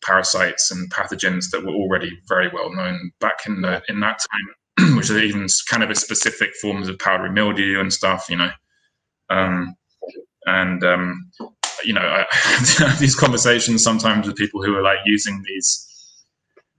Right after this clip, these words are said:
Speaker 1: um, what is it, nat-, natural, um, sort of, uh, what is it? Some kind of, like, people basically growing in this, like,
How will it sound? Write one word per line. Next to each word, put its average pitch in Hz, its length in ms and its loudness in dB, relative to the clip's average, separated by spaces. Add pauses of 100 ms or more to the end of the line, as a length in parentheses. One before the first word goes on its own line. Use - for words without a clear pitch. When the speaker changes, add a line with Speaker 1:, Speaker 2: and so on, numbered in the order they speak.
(100)
Speaker 1:
um, 95 600 2 (520)
what 92 120 -8
is 92 140 -4
it, 90 120 -2
nat-, 101 260 0 (100)
natural, 107 1000 4 (920)
um, 107 420 4
sort 110 240 0
of, 107 140 -6
uh, 113 560 0 (280)
what 151 140 2
is 156 120 0
it? 131 200 -2
Some 135 240 2
kind 135 220 4
of, 127 120 0
like, 123 200 2
people 139 260 0
basically 135 420 0
growing 120 360 4
in 110 180 4
this, 107 200 2
like, 104 180 2